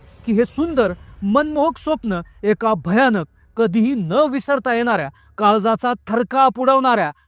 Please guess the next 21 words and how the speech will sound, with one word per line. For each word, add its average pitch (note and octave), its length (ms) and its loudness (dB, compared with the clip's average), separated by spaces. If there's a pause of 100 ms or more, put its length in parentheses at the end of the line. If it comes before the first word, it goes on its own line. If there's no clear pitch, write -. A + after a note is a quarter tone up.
(120)
दुःख A3 300 -6
स्वप्नात B3+ 580 0
बदलणार D4+ 600 4
होतं. G#3 280 0 (440)
त्या G#3+ 160 2
रात्री G#3 360 0 (320)
त्याच्या G#3+ 340 -2
नव्या G#3 360 2
आयुष्याच्या G#3+ 520 -2 (220)
पहिल्या A#3 300 0
उंबरठ्यावरच A3 720 0 (360)
त्याच्या A3 280 0
आयुष्यातला A#3 580 0
सर्वात C#4 520 0
मोठा G3+ 300 -2 (280)
आणि G#3+ 200 -2
सर्वात A3 400 2 (200)
क्रूर D#4+ 240 0
धक्का A3 400 2 (240)
त्याची G#3+ 280 -4
वाट C4 360 0